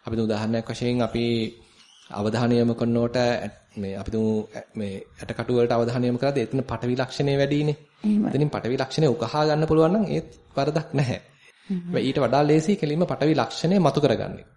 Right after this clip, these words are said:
Speaker 1: මතු කරගන්න එක කියන්නේ මේ ඔය වගේ කොටස් වලට යන වෙනුවට අපිට තද ගතියක් දැනෙනකොට ඒ තද ගතිය කියන්නේ මොන පටවි ධාතුව තමයි එතන නිරූපණය වෙලා තියෙන්නේ. වැඩිපුර
Speaker 2: හ්ම්.
Speaker 1: තියෙන එතන පටවි ධාතුව.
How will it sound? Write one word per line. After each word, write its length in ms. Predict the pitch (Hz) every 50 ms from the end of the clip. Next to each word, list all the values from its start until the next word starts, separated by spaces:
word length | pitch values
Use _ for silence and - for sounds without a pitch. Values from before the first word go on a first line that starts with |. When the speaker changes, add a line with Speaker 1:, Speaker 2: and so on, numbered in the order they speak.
| _ _
Speaker 1:
මතු 180 | - - 110 -
කරගන්න 280 | 113 113 113 117 117 117
එක 120 | 113 123
කියන්නේ 460 | 120 123 123 127 131 135 139 139 131 123
මේ 180 | 110 104 101 - - - _ _ _ - - -
ඔය 100 | - 113
වගේ 200 | 113 113 123 120
කොටස් 320 | - 113 110 120 123 - -
වලට 220 | 139 139 139 135
යන 300 | 139 139 135 143 135 139 135 127 120 120 - -
වෙනුවට 440 | 113 104 98 104 117 139 151 156 156 151 196 - - - - - - - -
අපිට 260 | - - 135 151 151 151
තද 160 | 139 117 110 117
ගතියක් 340 | 123 120 - 139 143 135 135
දැනෙනකොට 340 | 131 123 120 131 156 175 185
ඒ 120 | 185 185
තද 160 | - 120 120 123 120
ගතිය 280 | 117 113 - - 170 180
කියන්නේ 380 | 180 - 185 190 196 214 226
මොන 160 | 220 208 196 185
පටවි 300 | 180 165 156 - 160 160
ධාතුව 280 | 160 156 156 165 175 170
තමයි 180 | 170 185 202
එතන 160 | 185 196 180 165
නිරූපණය 460 | 143 147 151 170 165 165 139 127 120
වෙලා 220 | 107 98 95 95
තියෙන්නේ. 300 | - - - - - - _ _ _ _ _ _ _ -
වැඩිපුර 360 | - 107 104 104 98 90 143
Speaker 2:
හ්ම්. 80 | - -
Speaker 1:
තියෙන 140 | 180 185 185
එතන 160 | 170 175 170
පටවි 280 | - 143 139 131 135
ධාතුව. 340 | 127 110 113 104 - - -